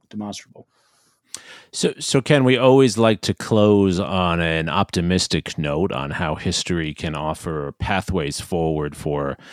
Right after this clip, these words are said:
Speaker 2: improvement, uh, and continued growth and evolution in our democracy. Is this the kind of issue where attention, greater attention from citizens,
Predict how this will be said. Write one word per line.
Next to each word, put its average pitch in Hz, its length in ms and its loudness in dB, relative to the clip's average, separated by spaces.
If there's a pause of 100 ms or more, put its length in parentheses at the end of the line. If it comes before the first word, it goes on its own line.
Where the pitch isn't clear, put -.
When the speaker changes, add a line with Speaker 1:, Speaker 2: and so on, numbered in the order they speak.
(220)
Speaker 2:
improvement, 90 800 -2 (140)
uh, 69 260 -10
and 78 220 -8
continued 85 520 -2
growth 85 460 0
and 80 100 -4
evolution 85 520 2
in 71 40 -6
our 73 120 -4
democracy. 85 760 -4 (480)
Is 196 220 6
this 175 200 2
the 151 100 0
kind 117 320 2
of 82 80 -2
issue 69 480 -4 (500)
where 101 840 4
attention, 87 800 0
greater 110 420 4
attention 92 520 -2
from 80 160 -6
citizens, - 760 -6